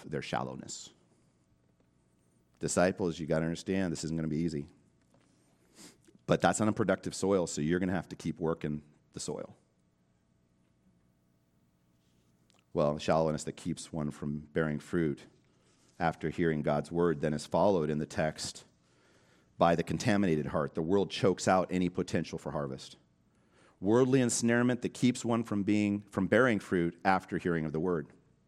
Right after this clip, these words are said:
They fall in love with the world. First John two speaks to that. You know, "Don't love the world, the things of the world. Lo-, fa-, love the Father's not in you."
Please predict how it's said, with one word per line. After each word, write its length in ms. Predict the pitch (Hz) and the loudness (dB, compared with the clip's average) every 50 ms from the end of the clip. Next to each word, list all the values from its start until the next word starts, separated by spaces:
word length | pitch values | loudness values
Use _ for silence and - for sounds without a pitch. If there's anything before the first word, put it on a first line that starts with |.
| _ _ _ _ _ _ _ _ _ _ _ _ _ - - _ _ _ - | _ _ _ _ _ _ _ _ _ _ _ _ _ -20 -20 _ _ _ -2
They 80 | - 107 | 0 2
fall 160 | - 139 139 | 4 4 4
in 80 | 127 117 | 4 4
love 100 | 120 107 | 2 0
with 80 | 92 | 0
the 60 | 87 | 0
world. 340 | 87 92 104 92 78 76 76 | 0 2 2 2 0 -2 -4
First 240 | - - 95 - - | -6 -6 -6 -4 -4
John 160 | - 78 76 | -4 -4 -4
two 220 | - - 92 85 78 | -4 -2 -4 -4 -4
speaks 340 | - - - 98 85 - - | -4 -6 -6 -6 -6 -6 -6
to 100 | - 73 | -8 -4
that. 260 | 73 78 80 80 - | -2 -2 -2 -2 -4
You 80 | 92 85 | -6 -8
know, 80 | 80 | -6
"Don't 220 | 78 78 85 85 78 | -6 -4 -4 -4 -4
love 140 | 82 80 | -4 -4
the 60 | 78 82 | -4 -4
world, 160 | 82 82 80 | -6 -6 -6
the 60 | 80 | -6
things 180 | - 85 87 82 | -6 -6 -6 -6
of 60 | - | -6
the 60 | 85 | -6
world. 260 | 82 85 85 85 82 95 - - - | -4 -4 -4 -4 -6 -8 -12 -16 -12
Lo-, 200 | 85 76 80 - - | -10 -10 -10 -8 -4
fa-, 140 | - 92 87 - | -2 -2 -2 -2
love 360 | 76 80 80 78 82 85 78 | -4 -6 -4 -2 -2 -2 -2
the 60 | 76 | -4
Father's 340 | 78 - - 110 85 82 - | -4 -4 -2 -2 -2 -4 -6
not 140 | 92 78 73 | -6 -6 -4
in 140 | 80 82 85 | -4 -2 -2
you." 160 | 92 104 113 | -4 -4 -6